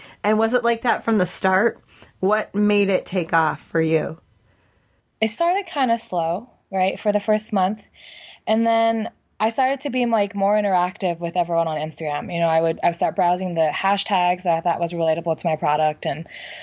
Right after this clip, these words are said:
Speaker 2: I would, like, go on those people's pages and, like, you know, comment on their artwork and all that stuff. And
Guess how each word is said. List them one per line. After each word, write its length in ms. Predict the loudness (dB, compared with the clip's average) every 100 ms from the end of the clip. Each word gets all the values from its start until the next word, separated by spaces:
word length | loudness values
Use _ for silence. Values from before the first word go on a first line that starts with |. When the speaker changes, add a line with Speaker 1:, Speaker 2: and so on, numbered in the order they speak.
| -4
Speaker 2:
I 140 | 2 2
would, 120 | 4
like, 320 | 2 0 -8 _ _ _ _ -2
go 140 | 2
on 160 | 2 2
those 160 | 2
people's 260 | 0 -2 -2
pages 640 | -2 -2 0 2 2 2
and, 120 | 0 0
like, 360 | -2 -2 -8 _ _ _ _ _ _ _ 0
you 100 | 2
know, 120 | 0
comment 400 | 0 2 2 2
on 120 | 2
their 140 | 2
artwork 720 | 2 0 2 2 2 2 -2 -4
and 100 | 0
all 100 | -2
that 120 | -2
stuff. 340 | 0 0 2
And 240 | -2 -2